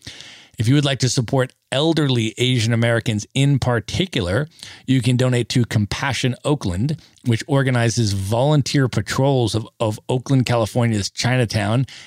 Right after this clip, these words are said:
and offers chaperones for elderly Asians to protect them from vigilante violence.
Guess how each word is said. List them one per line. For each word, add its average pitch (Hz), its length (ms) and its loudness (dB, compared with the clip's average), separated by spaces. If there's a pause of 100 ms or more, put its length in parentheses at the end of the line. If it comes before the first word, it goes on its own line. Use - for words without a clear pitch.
(140)
and 110 160 0
offers 120 420 -2
chaperones 113 760 0
for - 220 -4
elderly 123 480 0
Asians 110 420 0
to 107 100 -4
protect 104 400 -4
them 107 160 -2
from 98 180 -2
vigilante 95 560 -4
violence. 95 680 -6